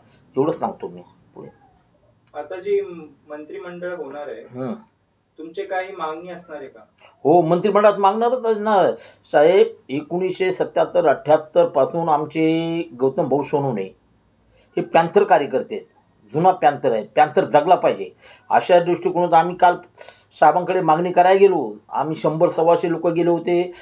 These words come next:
Speaker 1: त्याच्यात आमचे महाराष्ट्राचे नेते राजू पुजारी होते, दुसरे महाराष्ट्राचे नेते साहेबराव ससाने होते, मी मुंबईचा उपाध्यक्ष म्हणून,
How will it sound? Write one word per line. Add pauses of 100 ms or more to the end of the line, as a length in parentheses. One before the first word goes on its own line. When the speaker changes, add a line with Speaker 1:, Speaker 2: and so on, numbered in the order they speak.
(180)
Speaker 1:
त्याच्यात (160)
आमचे
महाराष्ट्राचे
नेते
राजू
पुजारी
होते, (260)
दुसरे
महाराष्ट्राचे
नेते
साहेबराव
ससाने
होते, (460)
मी (180)
मुंबईचा
उपाध्यक्ष
म्हणून,